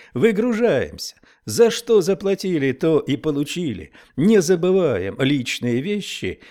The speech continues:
и правила. Говори только с хозяином дома. Победит не сильный, но хитрый. Не скучного вам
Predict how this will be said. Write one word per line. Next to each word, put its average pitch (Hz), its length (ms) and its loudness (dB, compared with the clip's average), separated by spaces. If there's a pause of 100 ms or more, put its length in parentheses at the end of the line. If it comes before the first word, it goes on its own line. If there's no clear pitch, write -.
и 214 120 0
правила. 175 680 2 (280)
Говори 180 520 4
только 104 560 -4
с - 140 -8
хозяином 135 840 0
дома. 151 460 0 (300)
Победит 220 640 0
не 123 140 2
сильный, 104 760 -4
но 220 240 2
хитрый. 127 760 -2 (300)
Не 254 200 2
скучного 117 800 -2
вам 95 340 -4